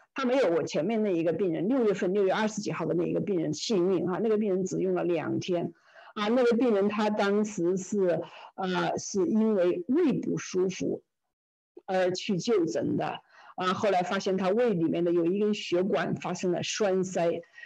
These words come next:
然后的话呢，那么就诊检查发现他是新冠阳性，他是邮局的工作人员。然后的话呢，啊，这个，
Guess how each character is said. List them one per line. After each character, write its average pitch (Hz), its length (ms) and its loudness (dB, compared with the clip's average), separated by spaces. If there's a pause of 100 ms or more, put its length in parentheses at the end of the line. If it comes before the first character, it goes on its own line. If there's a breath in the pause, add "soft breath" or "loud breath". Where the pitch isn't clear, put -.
(120 loud breath)
然 180 200 -2
后 196 160 0
的 180 120 0
话 185 100 -2
呢， 165 100 0
那 208 240 0
么 185 140 2
就 220 180 2
诊 156 240 0
检 165 300 -4
查 160 220 -6
发 175 180 -6
现 170 160 -2
他 165 180 -4
是 165 140 -6
新 175 240 -4
冠 165 260 -2
阳 143 160 -4
性， 180 220 -4
他 208 140 -4
是 202 140 -4
邮 90 200 0
局 160 180 -4
的 175 140 -2
工 82 180 -2
作 78 160 -4
人 - 140 -2
员。 160 160 -4 (580 soft breath)
然 202 220 -2
后 220 100 4
的 196 100 2
话 190 140 0
呢， 160 260 0 (260 loud breath)
啊， 165 340 0
这 170 180 -2
个， 165 240 0